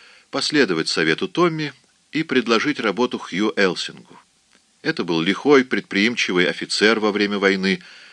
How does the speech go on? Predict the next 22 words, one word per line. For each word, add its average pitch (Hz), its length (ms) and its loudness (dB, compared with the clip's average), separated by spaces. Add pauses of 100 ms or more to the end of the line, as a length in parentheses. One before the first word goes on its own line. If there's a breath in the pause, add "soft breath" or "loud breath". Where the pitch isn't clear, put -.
(220 loud breath)
но 104 140 2
два 135 240 4
тяжёлых 127 480 4
ранения 110 680 2 (280 loud breath)
и 92 160 0
четыре 120 340 2
года, 110 320 4
проведённых 87 640 0
на 85 100 -6
полях 92 380 0
битв, - 420 -4 (380 loud breath)
лишили 160 500 6
его, 143 280 2
как - 240 -4
видно, 107 440 -2
всякой 127 460 0
предприимчивости, 92 1120 -4 (320 loud breath)
и 92 80 0
перед 104 260 2
сложностями 92 760 0
мирной 80 340 -2
жизни 147 440 -2